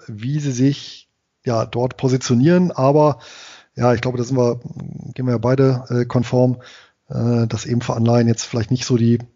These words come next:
beste Zeit ist die nächsten Jahre und, ja, es vielleicht doch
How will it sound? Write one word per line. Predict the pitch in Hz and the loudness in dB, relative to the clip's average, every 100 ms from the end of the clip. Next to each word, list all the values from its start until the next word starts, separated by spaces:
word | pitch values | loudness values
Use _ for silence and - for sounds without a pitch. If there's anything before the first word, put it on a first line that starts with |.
| _ _ _ _ _ _ - | _ _ _ _ _ _ -2
beste | 180 - 156 | 0 -2 -4
Zeit | - 151 160 | 2 2 0
ist | 147 - | -6 -2
die | |
nächsten | 131 147 - | 0 0 0
Jahre | 131 131 143 143 143 147 | 0 2 2 2 2 2
und, | 135 123 120 123 - - - - - _ _ | -2 -2 -2 -4 -8 -16 -20 -20 -20 _ _
ja, | - 117 113 | -4 -4 -4
es | 131 | -8
vielleicht | - 120 120 - _ _ _ _ _ _ _ _ _ | -4 -2 -4 -10 _ _ _ _ _ _ _ _ _
doch | - 139 - | -4 -4 -4